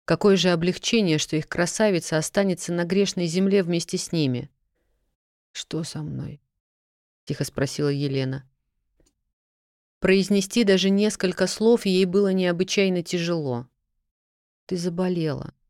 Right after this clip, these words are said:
Но всё самое страшное позади». Княгиня мудро решила не говорить пока девушке истинных причин её недуга.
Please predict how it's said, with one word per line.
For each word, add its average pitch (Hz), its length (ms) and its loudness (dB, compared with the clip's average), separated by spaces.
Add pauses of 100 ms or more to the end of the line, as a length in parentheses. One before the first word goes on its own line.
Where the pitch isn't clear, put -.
(600)
Но 180 220 2
всё 185 240 -2
самое 185 460 0
страшное 180 680 -2
позади». 160 800 -4 (1200)
Княгиня 170 420 0
мудро 170 280 -2
решила 160 360 -2
не 160 180 0
говорить 156 440 -2
пока 156 240 -2
девушке 160 480 -2
истинных 170 580 -2
причин 160 380 -4
её 151 200 0
недуга. 135 540 -4